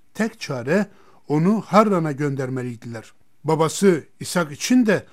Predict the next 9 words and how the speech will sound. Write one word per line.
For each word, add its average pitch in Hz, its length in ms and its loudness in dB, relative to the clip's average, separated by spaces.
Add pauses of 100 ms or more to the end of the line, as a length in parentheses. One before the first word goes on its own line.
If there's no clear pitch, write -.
(240)
orada 160 360 2
bir 151 80 -6
gelin 151 380 -2
bulunmuştu 151 500 -2
ya, 196 240 0 (260)
herhalde 180 640 0 (340)
Yakup 160 520 -4
için 185 300 -2
de 135 160 -6